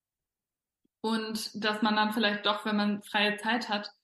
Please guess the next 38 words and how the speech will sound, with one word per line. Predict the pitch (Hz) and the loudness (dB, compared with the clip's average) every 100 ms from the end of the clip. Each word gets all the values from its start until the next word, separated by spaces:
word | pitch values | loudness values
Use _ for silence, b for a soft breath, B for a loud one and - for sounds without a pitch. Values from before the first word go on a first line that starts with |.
| _ _ _ | _ _ _
eher | - 214 | 2 4
dazu | 214 208 233 | 4 2 0
tendiert, | 202 220 214 208 | 2 2 2 2
ganz | 208 196 | 0 -2
andere | - 226 233 | 0 -2 0
Sachen | 208 185 214 208 | -2 -4 -4 -6
zu | 202 | -4
machen, | 190 190 214 202 | -2 -2 -2 -2
anstatt | 196 202 - 196 196 | 0 -2 0 0 2
dort | 202 190 | 2 2
auf | 151 | -2
die | - - | -6 -2
Anfragen, | 202 220 214 208 - 196 196 202 | 0 0 -2 -4 0 2 4 2
Angebote | 202 214 208 196 196 202 196 196 185 - | 0 -2 -2 0 0 0 -2 -4 -6 -2
und | 202 | -2
so | 180 | 0
weiter | 180 190 208 - | -2 -2 -2 -2
einzugehen. | 185 202 - - - - - - B B B B | -2 -4 -6 -8 -8 -10 -14 -20 B B B B
Und | 208 202 | 0 0
ich | - | 2
persönlich | 226 202 220 214 | 2 4 4 2
muss | 220 202 | 0 2
auch | - 208 | 2 2
sagen, | - 202 196 196 | 2 4 4 4
auch | 190 196 | 0 2
wenn | 202 202 | 0 0
ich, | 202 - | -2 -4
äh, | 202 | -4
mal | 196 190 185 185 170 | -2 0 2 2 0
mehrere | 180 196 190 | 0 0 0
Monate | 202 202 202 202 202 202 - | 2 2 0 -2 -4 -4 -2
frei | 185 226 | 0 2
hatte | 220 214 | 0 -2
oder | 185 180 185 | -6 -4 -4
so, | 185 196 B B B | -4 -6 B B B
war | 202 | 4
das | 196 196 | 6 4
nicht | 208 220 220 | 4 0 0